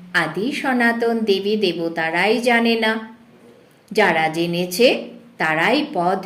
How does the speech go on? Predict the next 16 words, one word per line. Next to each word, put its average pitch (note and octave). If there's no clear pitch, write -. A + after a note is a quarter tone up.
পেয়েছে। E3+
এরপর F3+
যখন G3
সঙ্গম E3+
যুগ G#3+
আসে, F#3+
তখন C#4+
বাবা F3+
এসে F3+
বোঝান। F3
নূতনরা F#3
এই A3
কথায় F#3+
দ্বিধায় F3+
পড়ে E3+
যায়। E3